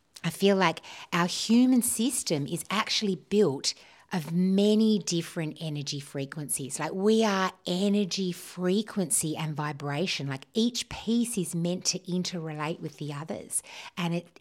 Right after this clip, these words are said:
allows for this beautiful harmony to come in. And when there's this harmony between the three parts of ourself,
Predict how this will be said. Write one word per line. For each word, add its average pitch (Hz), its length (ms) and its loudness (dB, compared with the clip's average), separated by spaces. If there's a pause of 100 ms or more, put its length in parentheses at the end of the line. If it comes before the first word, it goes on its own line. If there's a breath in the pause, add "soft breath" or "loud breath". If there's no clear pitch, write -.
allows 175 840 0
for 160 360 -2 (220 soft breath)
this 180 200 -2
beautiful 214 480 0
harmony 220 800 0
to - 140 -4
come 165 340 -8
in. 147 460 -6 (100)
And 165 260 -2
when 233 400 2
there's 247 240 0
this 233 180 -2
harmony 190 640 -2
between 170 380 -2
the 160 80 0
three 165 480 -6
parts 160 540 -8
of - 60 -20
ourself, 151 720 -6